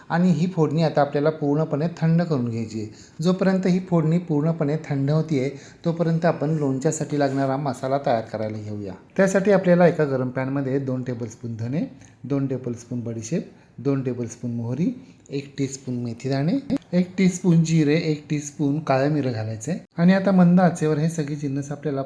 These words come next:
फक्त दोन ते तीन मिनटं परतून घ्यायचे आहेत. दोन तीन मिनिटांनंतर यांना हात लावायचा आहे. हे पहा, हाताला ते अगदी थोडेसे गरम लागतात, आपल्याला इतपतच गरम करायचे आहेत. आता गॅस बंद करायचा आहे आणि हे सगळे जिन्नस आपल्याला पूर्णपणे थंड करायला ठेवून द्यायचे आहेत. जोपर्यंत हे जिन्नस पूर्णपणे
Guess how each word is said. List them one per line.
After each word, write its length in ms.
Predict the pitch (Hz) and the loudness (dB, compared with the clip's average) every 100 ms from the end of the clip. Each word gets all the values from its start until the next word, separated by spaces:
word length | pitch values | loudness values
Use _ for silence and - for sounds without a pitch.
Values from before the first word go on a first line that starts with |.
| 131 | -6
फक्त 300 | 151 - 160 | -12 -8 -8
दोन 340 | 135 139 143 147 | -2 -2 -2 -6
ते 60 | |
तीन 240 | 143 139 131 | -4 -4 -4
मिनटं 260 | 127 123 | -6 -6
परतून 400 | 139 123 113 110 | -6 -6 -6 -10
घ्यायचे 260 | 113 107 110 | -10 -10 -12
आहेत. 460 | 104 - - - 135 | -18 -20 -20 -12 -2
दोन 160 | 160 | 0
तीन 180 | 160 180 | 2 0
मिनिटांनंतर 760 | 165 143 147 147 147 135 131 139 | 2 0 -2 -4 -4 -6 -8 -8
यांना 240 | 131 123 123 | -8 -8 -10
हात 280 | 110 117 | -12 -12
लावायचा 360 | 120 110 107 - | -12 -12 -12 -10
आहे. 80 | 175 _ - | -12 _ 0
हे 60 | |
पहा, 180 | 180 208 | 2 6
हाताला 320 | 180 170 170 | 4 4 4
ते 120 | 170 175 | 4 4
अगदी 300 | 143 123 165 165 | 2 0 -4 -4
थोडेसे 600 | 139 151 156 156 165 165 | -4 0 2 2 0 0
गरम 280 | 139 131 123 | 0 0 -2
लागतात, 360 | 120 - 160 | -4 -6 -4
आपल्याला 280 | 131 123 139 139 | -2 -2 -4 -4
इतपतच 520 | - - 147 170 160 | -10 -8 -6 -4 -2
गरम 220 | 131 113 | -2 -4
करायचे 380 | 107 107 107 151 | -8 -10 -6 -6
आहेत. 280 | 180 - 180 | -6 -6 0
आता 160 | 190 | 4
गॅस 220 | 185 190 | 4 4
बंद 200 | 185 190 | 4 2
करायचा 380 | 185 185 190 185 | 2 2 0 0
आहे 100 | 160 | 0
आणि 160 | 151 165 | 0 0
हे 120 | 160 | -2
सगळे 300 | 160 135 143 | -4 -4 -4
जिन्नस 320 | 143 143 143 | -4 -4 -4
आपल्याला 280 | 143 147 139 | -6 -6 -6
पूर्णपणे 580 | 143 143 143 156 135 151 160 | -4 -2 -2 -2 -4 -4 -6
थंड 240 | 135 127 143 | -8 -6 -6
करायला 400 | 139 117 113 135 | -6 -8 -6 -8
ठेवून 320 | 147 127 113 | -8 -8 -6
द्यायचे 240 | 107 107 | -10 -12
आहेत. 500 | 104 - - - - | -16 -16 -20 -20 -10
जोपर्यंत 400 | 147 170 185 180 | -6 -2 -2 0
हे 100 | 185 | 0
जिन्नस 320 | 175 160 165 | 0 0 -2
पूर्णपणे 500 | 170 147 151 160 143 | -2 -4 -2 -2 -4